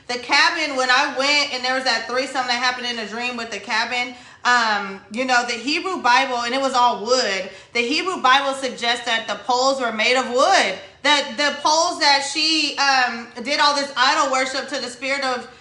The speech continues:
Baal, I mean, the spirit of Baal or Baal or whatever you say,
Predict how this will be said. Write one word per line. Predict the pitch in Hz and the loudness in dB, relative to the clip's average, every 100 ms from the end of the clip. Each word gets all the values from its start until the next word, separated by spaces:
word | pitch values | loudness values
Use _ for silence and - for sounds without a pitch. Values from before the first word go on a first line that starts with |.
| - | -20
Baal, | 190 226 277 311 269 254 | -2 4 6 6 4 2
I | 254 | 0
mean, | 262 254 | 0 -2
the | 247 233 | -2 -4
spirit | 240 269 269 | -2 0 0
of | 226 | 0
Baal | 240 262 262 | 2 4 4
or | 214 208 | 0 2
Baal | 233 262 233 | 4 4 2
or | |
whatever | 226 254 262 | 0 0 0
you | 220 214 | -2 -6
say, | 240 196 202 | -4 -4 -4